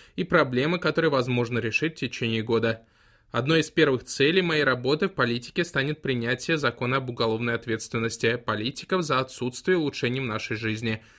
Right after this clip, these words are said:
Дефицит жилья, дорогостоящую энергию, переплаты за мобильный интернет и телефон", подчеркнул медиамагнат. До тех пор, пока ситуация в мире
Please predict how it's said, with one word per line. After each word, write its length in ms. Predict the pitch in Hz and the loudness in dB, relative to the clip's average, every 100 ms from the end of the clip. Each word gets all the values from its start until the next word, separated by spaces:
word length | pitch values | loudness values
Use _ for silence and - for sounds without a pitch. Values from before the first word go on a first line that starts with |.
| - _ - | -20 _ 0
Дефицит 460 | 127 175 165 165 | 2 2 2 0
жилья, 480 | - 117 110 120 170 | 0 0 2 2 2
дорогостоящую 720 | 170 131 123 - 120 113 - | 2 0 -2 0 -2 -2 -4
энергию, 540 | 110 113 135 135 127 123 - _ | -2 0 0 0 0 -2 -18 _
переплаты 600 | - 151 139 113 117 123 | 0 2 2 0 -2 -2
за 100 | 156 | 0
мобильный 420 | 147 123 120 117 110 | 0 0 0 -2 -4
интернет 500 | 107 117 113 110 120 | -6 -8 -6 -4 -4
и 60 | |
телефон", 540 | - 117 117 127 110 104 _ _ - | -2 -2 -2 -2 -4 -6 _ _ -6
подчеркнул 560 | 123 - 113 - 131 160 | -6 -2 -2 -2 -2 -2
медиамагнат. 840 | 117 107 110 107 104 110 107 - _ _ _ _ _ _ _ _ _ _ _ _ _ - - _ _ _ - | -2 -4 -6 -6 -6 -4 -6 -8 _ _ _ _ _ _ _ _ _ _ _ _ _ -20 -20 _ _ _ -2
До 120 | 139 | 0
тех 220 | 214 196 | 2 2
пор, 180 | 160 131 | 4 4
пока 280 | 123 120 120 | 4 2 0
ситуация 600 | 143 139 131 127 - 120 | 0 0 0 2 2 2
в 40 | |
мире 420 | 123 135 120 104 | 2 2 2 -2